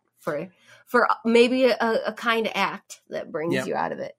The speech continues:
Speaker 2: Zara said, "Yep, I gotta check my reactions to things and ask why." Yeah.
Speaker 1: Mm-hmm. Mm-hmm.
Speaker 2: Kelly, "As long as the inner cheerleader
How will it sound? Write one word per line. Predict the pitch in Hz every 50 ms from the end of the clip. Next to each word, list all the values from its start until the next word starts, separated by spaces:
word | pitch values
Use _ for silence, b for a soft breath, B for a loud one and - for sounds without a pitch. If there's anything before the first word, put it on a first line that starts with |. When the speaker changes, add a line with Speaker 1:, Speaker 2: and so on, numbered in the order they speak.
| _ _ 147
Speaker 2:
Zara | 131 151 156 165 170 156
said, | - - 175 160 151 147 147 131 131
"Yep, | 131 143 160 175 190 185 185 - -
I | 151 139
gotta | 127 147 147 151 151
check | - - 165 156 151
my | 170 160 156
reactions | 151 147 151 151 147 143 - - - 147 131 123 123 120 -
to | 131 117
things | 107 107 - 131 127 127 120 117 117
and | 120 110 117
ask | 117 113 113 - - -
why." | 123 113 110 104 98 98 - -
Yeah. | - 143 123 117
Speaker 1:
Mm-hmm. | 117 160 160 160 156 151 160 170 - _ _ _ _ _ _ - 156
Mm-hmm. | 170 165 160
Speaker 2:
Kelly, | 147 143 147 143 151 147 147 -
"As | 135 131 123 120
long | 123 135 135 147 165 185 208 202
as | 170 151
the | 151 151 151 143
inner | 143 143 143 135
cheerleader | 123 - - 175 175 175 170 160 147 135 127 120 120 120 117 117 117